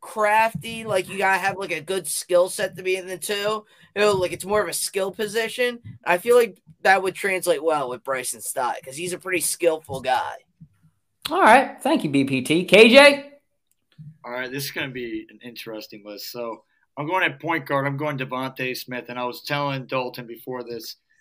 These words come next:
Speaker 3: uh, that I think Devontae Smith would be kinda like a Rajon Rondo kinda guy, sharing the ball a lot.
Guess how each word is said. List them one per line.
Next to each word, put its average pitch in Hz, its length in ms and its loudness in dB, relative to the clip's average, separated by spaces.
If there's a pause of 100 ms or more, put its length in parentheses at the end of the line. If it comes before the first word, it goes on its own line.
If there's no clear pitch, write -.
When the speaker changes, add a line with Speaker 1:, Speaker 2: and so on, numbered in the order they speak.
(200)
Speaker 3:
uh, 120 400 -6 (100)
that 123 340 0 (580)
I 147 220 4
think 151 300 -6
Devontae 139 500 -4
Smith 139 340 -6
would 139 140 -8
be 135 140 -6
kinda 131 240 -8
like 123 160 -8
a 120 40 -10
Rajon 123 680 -6
Rondo 120 460 -8
kinda 117 280 -10
guy, 117 340 -6
sharing 127 380 -6
the 123 60 -8
ball 123 360 -4
a 120 80 -6
lot. 123 300 -4